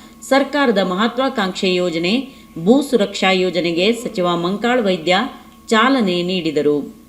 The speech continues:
ನಂತರ ಮಾತನಾಡಿದ ಅವರು, "ನಾವು ಇಂದು ಡಿಜಿಟಲ್ ಯುಗದಲ್ಲಿದ್ದೇವೆ.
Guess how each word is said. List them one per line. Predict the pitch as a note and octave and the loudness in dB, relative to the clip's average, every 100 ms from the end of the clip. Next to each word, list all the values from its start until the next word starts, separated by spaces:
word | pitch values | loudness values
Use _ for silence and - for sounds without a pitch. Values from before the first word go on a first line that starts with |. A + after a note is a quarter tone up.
| - - - - | -20 -20 -18 -2
ನಂತರ | A3 C#4+ D4 D4+ | 2 4 2 0
ಮಾತನಾಡಿದ | B3 G3 G3+ F#3 F3+ F3 E3+ | 0 -2 -2 -2 0 0 2
ಅವರು, | F3 F3 B3 - - - G#3+ | 2 2 0 -4 -16 -8 0
"ನಾವು | B3 D4+ B3 G#3+ B3 | 2 2 0 -2 -4
ಇಂದು | - G3+ F#3 F3+ | -4 0 0 2
ಡಿಜಿಟಲ್ | E3+ G#3+ C4 C#4+ C#4 | 2 0 2 2 2
ಯುಗದಲ್ಲಿದ್ದೇವೆ. | G#3 F3+ F#3 F#3 F3 C#3 D#3 D3 C3+ | 2 0 0 0 0 2 2 4 0